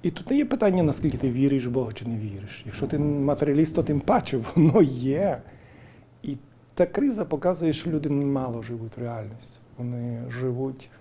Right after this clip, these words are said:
або в минулому, або в майбутньому, е, але не в теперішньому. Людині не віриться, що то, що є тепер, воно є.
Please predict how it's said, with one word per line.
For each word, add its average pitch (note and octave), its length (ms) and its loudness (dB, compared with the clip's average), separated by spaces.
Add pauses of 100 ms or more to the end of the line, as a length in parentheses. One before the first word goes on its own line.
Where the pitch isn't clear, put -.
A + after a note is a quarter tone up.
(400)
або C3+ 260 2
в C3 60 2
минулому, D3 600 0
або B2+ 240 0
в A#2+ 40 -2
майбутньому, C3 800 -6 (840)
е, B2 320 -6
але C#3 200 -2
не C3+ 100 -2
в B2 80 -8
теперішньому. B2 720 -8
Людині D3+ 360 -2
не D#3 140 0
віриться, C#3+ 480 -2
що - 260 -6
то, D#3 240 2
що - 260 -6
є D3 180 0
тепер, D#3 600 2
воно C#3+ 800 0 (640)
є. A#2 340 -6